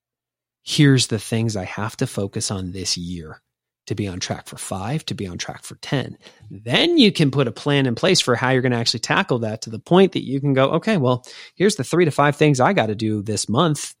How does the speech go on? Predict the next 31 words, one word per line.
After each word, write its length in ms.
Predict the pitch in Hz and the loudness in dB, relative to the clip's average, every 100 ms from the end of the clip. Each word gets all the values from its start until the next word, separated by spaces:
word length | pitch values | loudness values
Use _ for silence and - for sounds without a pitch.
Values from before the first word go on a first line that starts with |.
| - | -4
to 100 | 127 | 0
know 140 | 113 | 0
that 100 | 110 | -2
I'm 120 | 110 | -4
on 100 | 107 | -4
track. 420 | - 139 143 - _ _ _ | 0 2 2 -2 _ _ _
And 80 | |
if 80 | 110 | 2
you 60 | 180 | 6
know 140 | 185 | 8
that, 300 | 151 175 285 - _ _ _ | 8 4 2 -4 _ _ _
here's 200 | 190 226 | 2 2
the 100 | 139 | 2
three 160 | - 160 | 2 2
to 60 | |
five 260 | 151 139 139 | 4 2 4
things 260 | 156 160 123 | 4 2 2
I 120 | 170 | 2
gotta 260 | 165 139 | 4 2
do 180 | 123 143 | 4 4
this 240 | 143 151 123 | 6 4 4
week." 400 | 175 214 - - _ _ _ | 2 2 -4 -20 _ _ _
Then 100 | 160 | 4
you 80 | 196 | 6
look 160 | 143 - | 4 0
at 80 | |
your 80 | 113 | -4
calendar, 260 | 151 170 135 | 0 2 2
you 60 | |
go, 160 | 107 98 - | 0 -6 -6
"Oh, 300 | 160 160 123 | -4 -4 -6